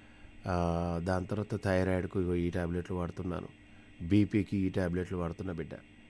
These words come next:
"సార్, ఓకే, అమ్మగారు చెప్పారు. మీరు?" "బాబు, నేను బీపీకి ఈ టాబ్లెట్ వాడుతున్నాను,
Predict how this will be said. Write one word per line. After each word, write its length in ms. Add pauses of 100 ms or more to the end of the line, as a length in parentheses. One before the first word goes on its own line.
(680)
"సార్, 300 (920)
ఓకే, 400
అమ్మగారు 340
చెప్పారు. 500
మీరు?" 460 (1200)
"బాబు, 400
నేను 240
బీపీకి 600
ఈ 140
టాబ్లెట్ 440
వాడుతున్నాను, 680